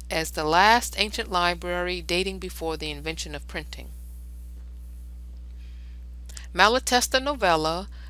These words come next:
collaborated with Franciscans to sponsor the library, but entrusted the collection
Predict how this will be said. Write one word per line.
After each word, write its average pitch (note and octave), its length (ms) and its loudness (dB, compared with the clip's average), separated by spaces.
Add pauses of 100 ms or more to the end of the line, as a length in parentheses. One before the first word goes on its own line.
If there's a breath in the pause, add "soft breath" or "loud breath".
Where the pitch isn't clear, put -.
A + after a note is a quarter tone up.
collaborated F3+ 680 10
with D3 160 -6
Franciscans D#3 840 0
to - 120 -4
sponsor G#3+ 540 2
the D#3+ 100 -4
library, C#3+ 800 -2 (400 loud breath)
but F3 140 6
entrusted B3 640 2
the E3+ 60 0
collection C#3+ 680 -2